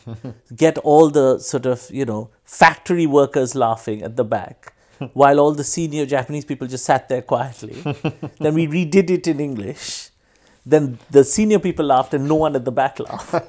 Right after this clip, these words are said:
Speaker 1: <laughs> Wow. I've got some work to do if I do some gigs out in India.
Speaker 2: You know, the people all over the world are the same.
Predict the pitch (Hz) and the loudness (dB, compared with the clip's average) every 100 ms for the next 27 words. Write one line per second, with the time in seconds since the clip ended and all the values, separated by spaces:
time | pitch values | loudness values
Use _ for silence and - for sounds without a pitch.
0 | - - - - - - - _ _ _ | -6 -8 -8 -12 -12 -18 -20 _ _ _
1 | _ - - _ _ _ _ _ _ _ | _ -20 -20 _ _ _ _ _ _ _
2 | _ - - - - - _ - - - | _ -20 -20 -20 -20 -20 _ -20 -20 -20
3 | - 92 95 92 85 - _ _ _ _ | -8 -2 -2 -2 -6 -12 _ _ _ _
4 | _ _ _ _ - 120 123 - 101 92 | _ _ _ _ -14 -10 -8 -8 -8 -6
5 | 101 104 101 92 92 92 92 95 - 90 | -8 -8 -10 -10 -8 -10 -10 -14 -14 -14
6 | 95 - 87 90 90 92 87 87 - _ | -14 -14 -14 -12 -14 -12 -12 -14 -20 _
7 | _ 131 151 135 131 - 180 185 170 147 | _ -10 -8 -6 -8 -6 -6 -2 2 2
8 | 139 131 170 120 117 110 - 104 | 2 -4 -2 -2 -4 -6 -10 -10